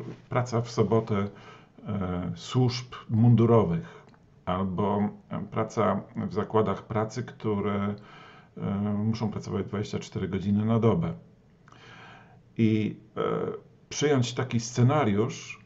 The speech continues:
e, do dyskusji, w którym za-, zakładamy, że na przykład w Polsce mamy dziesięć milionów adwentystów. Jak to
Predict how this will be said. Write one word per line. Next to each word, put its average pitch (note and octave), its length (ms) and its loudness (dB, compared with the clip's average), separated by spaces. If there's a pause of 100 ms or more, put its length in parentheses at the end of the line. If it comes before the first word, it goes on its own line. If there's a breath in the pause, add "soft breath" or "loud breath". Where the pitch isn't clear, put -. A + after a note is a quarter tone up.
(240)
e, A2 520 2 (180)
do G#2+ 260 0
dyskusji, - 600 -4
w - 80 -10
którym A#2+ 580 2 (180)
za-, A2 280 0 (120)
zakładamy, A#2 600 0
że B2 160 -2
na A#2+ 100 0
przykład - 500 -4
w - 140 -18
Polsce A#2 460 0
mamy D#3+ 360 0 (100)
dziesięć E3 640 -2
milionów C3 800 2 (120)
adwentystów. B2+ 840 -4 (640 loud breath)
Jak D#3+ 400 2
to G#2+ 460 0